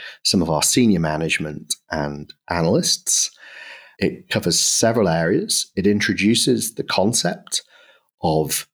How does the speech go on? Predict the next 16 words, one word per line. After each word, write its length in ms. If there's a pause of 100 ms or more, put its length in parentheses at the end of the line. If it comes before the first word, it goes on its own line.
(160)
Metafy. 760 (560)
It 140
looks 640
at 440 (720)
how 760 (180)
we 180
believe 760
the 80
metaverse 720
is 340
crypto 680
and 160
crypto 520 (100)
is 500
the 60
metaverse. 640